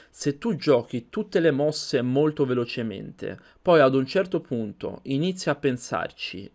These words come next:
ci pensi tanto, quaranta minuti, un tempo veramente assurdo,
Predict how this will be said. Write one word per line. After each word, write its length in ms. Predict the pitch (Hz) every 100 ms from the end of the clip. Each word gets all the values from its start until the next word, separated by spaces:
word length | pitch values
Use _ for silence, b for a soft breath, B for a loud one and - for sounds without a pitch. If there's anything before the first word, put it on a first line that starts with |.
| -
ci 160 | -
pensi 360 | 131 175 185 139
tanto, 680 | - 110 110 - - - - b b _ _ _
quaranta 480 | - 131 143 160 160
minuti, 400 | 147 135 101 101
un 140 | 110 110
tempo 260 | 131 131
veramente 460 | 123 123 131 131 120
assurdo, 640 | - - 107 - 95 107